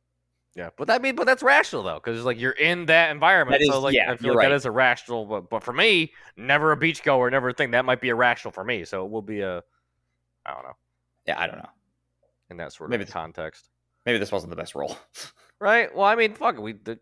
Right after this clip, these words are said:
Speaker 1: that's there. Some
Speaker 2: I mean
Speaker 1: good, some are good, some are bad. That's just how
Speaker 2: Yeah.
Speaker 1: the, the dice happens.
Speaker 2: No, I,
Speaker 1: Uh,
Speaker 2: yeah, it's, it's, it's, uh, uh, there's, there's a pun in there somewhere.
Speaker 1: <laughs> Right? Uh, I don't know, a rash, but irrational. Like, okay, there's,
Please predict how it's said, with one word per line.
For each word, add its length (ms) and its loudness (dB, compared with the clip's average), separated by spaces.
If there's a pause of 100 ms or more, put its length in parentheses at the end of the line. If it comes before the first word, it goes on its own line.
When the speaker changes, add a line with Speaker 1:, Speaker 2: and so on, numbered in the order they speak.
Speaker 1:
that's 400 -8
there. 160 -10
Some 200 -8
Speaker 2:
I 20 -14
mean 140 -4
Speaker 1:
good, 100 -10 (160)
some 180 -12
are 60 -10
good, 160 -8
some 120 -14
are 60 -8
bad. 200 -4
That's 260 -16
just 140 -16
how 80 -2
Speaker 2:
Yeah. 80 -4
Speaker 1:
the, 200 -10
the 100 -16
dice 280 -8
happens. 400 -20 (340)
Speaker 2:
No, 140 2
I, 160 -2
Speaker 1:
Uh, 60 -6
Speaker 2:
yeah, 220 -6
it's, 280 -10
it's, 360 -12 (140)
it's, 340 -6
uh, 200 -2
uh, 320 0
there's, 240 -4 (160)
there's 160 -6
a 40 -4
pun 280 -4
in 80 -4
there 120 4
somewhere. 500 2 (640)
Speaker 1:
<laughs> 140 -4 (340)
Right? 400 0 (400)
Uh, 340 4 (100)
I 180 2
don't 80 -2
know, 100 -4
a 40 -4
rash, 440 4
but 220 0
irrational. 920 0
Like, 180 -2
okay, 300 -6
there's, 280 -12